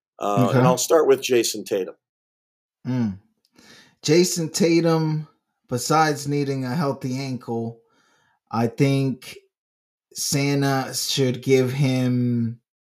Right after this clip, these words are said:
Speaker 2: more leadership. I don't think he's been as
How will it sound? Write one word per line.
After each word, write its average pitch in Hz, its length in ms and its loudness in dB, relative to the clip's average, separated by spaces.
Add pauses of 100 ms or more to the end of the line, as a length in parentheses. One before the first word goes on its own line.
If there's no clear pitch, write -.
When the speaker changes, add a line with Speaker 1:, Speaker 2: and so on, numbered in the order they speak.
(160)
Speaker 2:
more 147 260 2
leadership. 143 840 0 (500)
I 110 80 -10
don't 123 240 -4
think 135 220 -2
he's 123 340 -4
been 127 460 0
as 123 800 -4